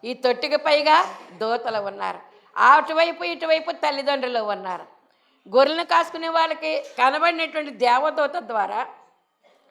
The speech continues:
వారు ప్ర-, ప్రబోధించబడిన వారే, వారు మందలను విడిచిపెట్టి, వారి పొలాలను విడిచిపెట్టి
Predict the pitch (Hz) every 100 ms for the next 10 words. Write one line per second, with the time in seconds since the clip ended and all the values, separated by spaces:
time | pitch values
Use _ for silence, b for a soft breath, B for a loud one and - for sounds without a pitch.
0 | _ _ _ _ - 233 294 285 262 262
1 | - 254 254 285 359 359 320 294 285 262
2 | 226 190 220 - - _ _ _ 214 247
3 | 240 240 262 302 392 349 294 190 208 -
4 | 196 262 _ _ _ - 240 254 - 233
5 | 240 294 415 349 294 226 214 - 208 285